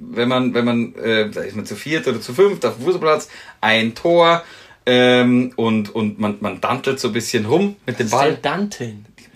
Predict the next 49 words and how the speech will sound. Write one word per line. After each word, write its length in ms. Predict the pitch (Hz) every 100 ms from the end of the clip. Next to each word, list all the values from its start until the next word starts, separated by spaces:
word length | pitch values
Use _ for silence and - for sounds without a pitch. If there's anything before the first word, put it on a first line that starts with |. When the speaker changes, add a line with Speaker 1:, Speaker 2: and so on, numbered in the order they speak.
| - - -
Speaker 1:
Ball 360 | - 131 139 -
in 140 | 120
die 60 | 113
Luft 340 | 131 147 - 123
halten, 480 | 135 135 131 127
wie, 340 | 113 123 131 127
wie 60 |
man 180 | 123 123
das 120 | 117
bei 100 | 117
euch 240 | 113 127 -
genannt 340 | 139 139 143
hat. 260 | 151 147 -
Speaker 2:
Ball 180 | 131 151
in 140 | 160
die 100 | 156
Luft 280 | 151 - -
halten. 100 | 110
Speaker 1:
Ball 160 | 110 110
in 100 | 101
die 80 |
Luft 340 | 92 - - -
halten. 400 | 131 135 123 123 - - -
Und 200 | - 131
man 200 | 135 123
macht 260 | 120 139 -
so, 400 | 127 120 120 120 107
ähm, 600 | 107 104 104 101 104 127 _ _ _ _ _ _ - _ _ _
einer 260 | 127 139 123
passt 320 | 139 135 -
zum 220 | 120 110
anderen, 520 | 135 180 196 185 185
dann 180 | 143 127
darf 160 | 110 117
der 80 | 123
Ball 140 | 113
den 120 | 117 113
Boden 240 | 151 165
nicht 160 | 156 -
berühren, 300 | 139 147 135
der 120 | 123
andere 240 | 123 123
wieder 160 | 120 113
zum 220 | - 104
einen, 480 | 110 151 185 185 175
dreimal 540 | - 113 135 151 139 127
hin 120 | 135
und 120 | 123
her 300 | 139 160 180